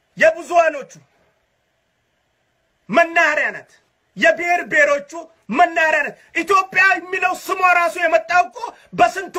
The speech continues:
ጉቦ አጼ ኃይለ ሥላሴ ስንት ሽርሙጥና አካሂዶ ከነጮች ጋር ስንት ወርቆችን አፍሶ ዩናይትድ ኔሽን ውስጥ ያሉትም አባላቶች ገዝቶ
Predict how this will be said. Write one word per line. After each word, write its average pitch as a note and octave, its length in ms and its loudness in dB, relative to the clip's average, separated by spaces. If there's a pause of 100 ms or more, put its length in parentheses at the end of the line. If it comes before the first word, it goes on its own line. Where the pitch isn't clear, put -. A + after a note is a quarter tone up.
ጉቦ B3 480 -6 (1120)
አጼ E4+ 260 2
ኃይለ F#4 320 2
ሥላሴ F#4+ 540 -4
ስንት F#4 340 -8
ሽርሙጥና F4 640 -2
አካሂዶ E4 640 -2 (440)
ከነጮች D#4 500 -2
ጋር A#3+ 220 -4 (360)
ስንት F#4+ 340 -4 (300)
ወርቆችን F4+ 680 0
አፍሶ D#4+ 540 0 (1700)
ዩናይትድ F#4 480 0
ኔሽን F#4+ 320 -4
ውስጥ F#4+ 240 -4
ያሉትም F#4 500 0 (300)
አባላቶች F4+ 680 0
ገዝቶ E4 540 -2